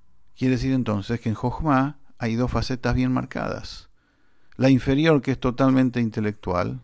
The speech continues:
o casi totalmente intelectual, que es la fuente de Binah, y la profunda y superior,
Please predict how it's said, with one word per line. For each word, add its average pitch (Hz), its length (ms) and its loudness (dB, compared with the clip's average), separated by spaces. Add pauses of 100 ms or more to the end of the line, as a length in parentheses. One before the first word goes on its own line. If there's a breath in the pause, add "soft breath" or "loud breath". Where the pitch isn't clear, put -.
o - 140 -6
casi 113 300 -2
totalmente 107 440 -6
intelectual, 101 540 -6
que 107 80 -8
es 104 40 -4
la 101 100 -4
fuente 113 300 -4
de 104 60 -2
Binah, 98 380 -6 (400 loud breath)
y 127 120 4
la 120 120 4
profunda 147 480 2
y - 20 0
superior, 147 720 2